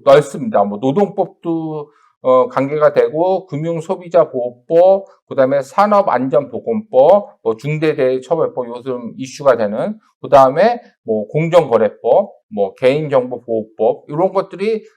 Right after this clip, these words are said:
다 사회 영역에 그 관계된 법들인데, 이런 부분들의 이-,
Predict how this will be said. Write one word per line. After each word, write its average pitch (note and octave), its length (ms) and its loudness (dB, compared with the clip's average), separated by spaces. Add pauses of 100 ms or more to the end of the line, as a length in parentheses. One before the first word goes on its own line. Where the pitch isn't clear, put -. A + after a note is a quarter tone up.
(140)
다 C#3 240 4
사회 A#3+ 420 4
영역에 D3+ 640 0 (240)
그 A#2 400 -10
관계된 D#3 520 -2
법들인데, B2 920 0 (320)
이런 A#3 340 4
부분들의 G3+ 840 -2
이-, E3 200 -12